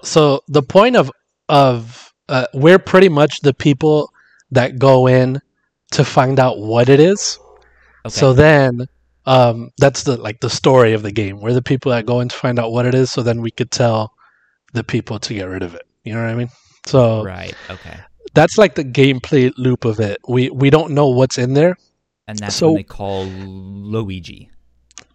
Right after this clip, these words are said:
Speaker 1: Luigi, yes, they call Luigi, exactly. That's when we told Luigi, "Hey, there's a spirit here, or this is a revenant, this is a poltergeist." And then he has to bring the necessary materials to get rid of
Speaker 2: He's
Speaker 1: that
Speaker 2: just
Speaker 1: thing.
Speaker 2: like, "Ma-, ma-, ma-, Mario?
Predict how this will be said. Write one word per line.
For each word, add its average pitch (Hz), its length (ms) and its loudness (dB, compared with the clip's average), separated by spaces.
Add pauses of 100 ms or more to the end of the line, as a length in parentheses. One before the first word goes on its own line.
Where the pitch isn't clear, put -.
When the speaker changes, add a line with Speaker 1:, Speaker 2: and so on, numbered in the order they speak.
(360)
Speaker 1:
Luigi, 127 400 2
yes, 117 280 0
they 127 100 -2
call 127 220 0
Luigi, 117 260 -4
exactly. 120 540 0 (960)
That's 139 180 2
when 135 80 0
we 131 60 0
told 127 200 0
Luigi, 120 300 0
"Hey, 127 160 2
there's 110 180 -4
a 110 60 -8
spirit 135 360 -2
here, 131 340 -2 (400)
or 113 180 -2
this 110 160 -8
is 110 140 -6
a 110 80 -2
revenant, 117 480 -4
this 113 100 -8
is 107 100 -10
a 107 60 -12
poltergeist." 107 800 -10 (500)
And 110 140 -6
then 107 100 -8
he 101 100 -12
has 101 200 -10
to 117 120 -8
bring 110 240 -4
the 107 100 -6
necessary 113 520 -6
materials 104 520 -10
to 107 120 -14
get 98 160 -14
rid 98 140 -12
of 95 80 -10
Speaker 2:
He's 92 80 -10
Speaker 1:
that 87 80 -14
Speaker 2:
just 107 140 -14
Speaker 1:
thing. 98 120 -14
Speaker 2:
like, 131 180 -20 (180)
"Ma-, 202 200 -10
ma-, 202 120 -10
ma-, 208 140 -6
Mario? 233 600 -4